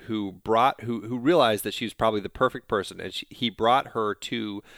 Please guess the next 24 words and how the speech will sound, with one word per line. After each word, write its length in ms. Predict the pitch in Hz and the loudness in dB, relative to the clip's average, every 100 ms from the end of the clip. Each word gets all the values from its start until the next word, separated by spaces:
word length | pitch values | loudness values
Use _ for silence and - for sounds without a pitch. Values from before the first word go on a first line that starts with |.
| - _ | -20 _
the, 420 | 107 113 110 107 101 | -8 -2 2 4 2
uh, 200 | 95 - | 2 -2
the 300 | 98 104 98 | -4 -6 -6
burning 500 | 92 95 135 147 135 | -2 2 4 2 0
of 140 | 107 | 0
Atlanta, 680 | 104 101 120 143 - 92 87 - | 0 2 2 2 2 0 0 -6
the 200 | 101 95 | -8 -8
special 600 | - - - 117 123 110 | -8 -10 -2 0 0 -2
effects 380 | 90 170 175 - | 0 0 0 -2
scenes, 320 | 113 92 92 | -6 -6 -8
which 140 | 98 | -6
they 100 | 104 | -4
filmed 340 | 92 117 104 95 - - - | -2 -2 -2 -8 -20 -20 -8
long 360 | 104 113 123 120 | 4 6 6 2
before 320 | 107 110 104 | 0 2 0
the 100 | 95 | -2
filming 400 | - 120 104 95 | -2 -2 0 -4
actually 380 | 95 - 92 90 | -6 -6 -10 -8
began. 560 | 90 113 110 85 87 | -6 -4 -2 -4 -4
They 120 | 110 | 0
actually 280 | 117 117 120 | 0 0 -4
were 120 | 101 | -4
burning 400 | 92 117 120 113 | -2 0 2 0
down 300 | 104 98 95 | 0 0 -2